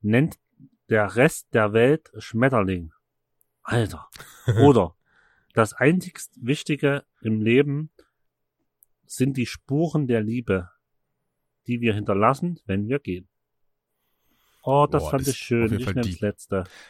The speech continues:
Speaker 2: Ja, das fand ich eigentlich auch ganz geil, aber ich muss sagen, der,
Speaker 1: Mhm.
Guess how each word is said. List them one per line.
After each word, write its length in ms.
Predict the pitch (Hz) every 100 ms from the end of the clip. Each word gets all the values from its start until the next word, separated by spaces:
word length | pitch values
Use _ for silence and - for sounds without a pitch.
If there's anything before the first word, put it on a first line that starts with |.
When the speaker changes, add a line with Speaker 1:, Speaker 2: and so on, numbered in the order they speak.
| -
Speaker 2:
Ja, 180 | 90 98
das 140 | 110
fand 140 | - 131
ich 80 | 131
eigentlich 200 | 123 117
auch 120 | 127
ganz 260 | 135 107 -
geil, 300 | 107 113 101
aber 200 | 110 110
ich 100 | 101
muss 200 | 147 -
sagen, 540 | 123 127 135 156 139 _ _ _ _ _ _ _ -
der, 480 | 104 104 101 95
Speaker 1:
Mhm. 60 | 95